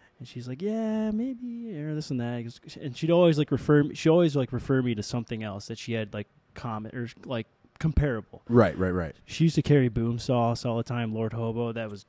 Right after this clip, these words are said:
Speaker 1: that was
Speaker 2: Okay.
Speaker 1: really good beer, really good, uh, I P A. And I used to drink that here all the time. And, uh, so that's how we kinda got, like, connected. And then,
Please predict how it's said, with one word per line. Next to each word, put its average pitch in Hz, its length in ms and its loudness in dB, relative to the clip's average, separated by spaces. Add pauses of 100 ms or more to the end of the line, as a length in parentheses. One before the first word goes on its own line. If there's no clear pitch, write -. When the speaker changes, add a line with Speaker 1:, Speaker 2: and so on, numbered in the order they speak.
(100)
Speaker 1:
that 107 180 -2
was 85 120 -6
Speaker 2:
Okay. 104 120 -8
Speaker 1:
really 131 320 -4
good 101 220 -8
beer, 101 200 -10
really 110 200 -6
good, 104 260 -10 (480)
uh, 98 260 -4
I 101 140 -6
P 107 220 -8
A. 101 80 -6
And 98 160 -10
I - 20 -6
used 113 160 -6
to - 60 -20
drink 110 180 -4
that 101 160 -8
here 104 220 -8
all 104 180 -10
the 110 80 -12
time. 101 420 -10 (760)
And, 113 440 -8
uh, 110 260 -10 (180)
so - 160 0
that's 190 160 -2
how 196 120 -2
we 165 100 2
kinda 135 260 -4
got, 117 180 -6
like, 104 200 -12
connected. 107 440 -12
And 104 100 -10
then, 113 300 -8